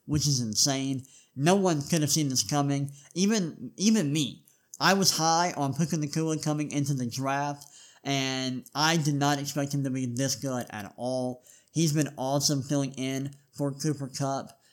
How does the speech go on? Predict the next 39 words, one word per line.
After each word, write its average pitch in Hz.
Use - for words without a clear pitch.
and 127
it's 151
been 165
awesome 135
to 120
see. 143
I, 147
I 160
also 180
have 156
to 147
give 147
a 135
huge 139
shout 139
out 139
to 127
Tutu 147
Atwell, 139
who 156
has 143
stepped 156
up 143
in 131
a 123
big 123
way, 123
um, 113
helping 139
this 131
offense 123
be 123
really 120
good. 117
And 165
they've 220
been 254
really 185
good 151